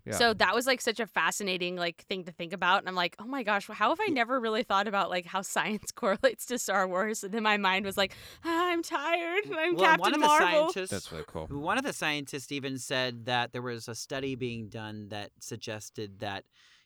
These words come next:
Speaker 3: you know, mitochondria, like,
Speaker 1: Mm-hmm.
Speaker 3: there was, there's evidence that at some point that, um, there might have been some kind of, like, symbiosis, like,
Speaker 2: Mm-hmm.
Speaker 3: between, like, the mitochondria and, like,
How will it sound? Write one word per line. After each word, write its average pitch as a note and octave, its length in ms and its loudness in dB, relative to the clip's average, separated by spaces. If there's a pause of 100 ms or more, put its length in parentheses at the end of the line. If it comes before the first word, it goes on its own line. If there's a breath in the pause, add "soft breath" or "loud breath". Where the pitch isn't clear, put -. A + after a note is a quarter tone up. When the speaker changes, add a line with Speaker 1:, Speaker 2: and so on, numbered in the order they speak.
(160 soft breath)
Speaker 3:
you B2 100 -2
know, G2 380 -4 (240)
mitochondria, A2+ 1120 -4 (140)
like, F#2+ 360 -8 (180)
Speaker 1:
Mm-hmm. G#2+ 260 -8
Speaker 3:
there A#2 120 -4
was, A2+ 180 -6
there's A2+ 240 -4
evidence A#2 580 -4
that G#2+ 300 -2
at - 120 -14
some A2+ 300 -6
point A2 420 -10 (160)
that, G2 400 -4 (460)
um, F#2+ 600 -4 (260)
there A#2+ 200 -4
might A2 260 -2
have G#2+ 100 -6
been G#2 180 -8
some G#2+ 320 -6
kind G#2+ 280 -8
of, G2+ 200 -10
like, G2 320 -8 (720)
symbiosis, G#2+ 1200 -4
like, G2 200 -6 (140)
Speaker 2:
Mm-hmm. F#3 380 -4
Speaker 3:
between, G2+ 240 -10 (100)
like, G#2 300 -6
the G#2+ 220 -10
mitochondria G2+ 600 -4
and, G2 260 -8
like, F#2 200 -6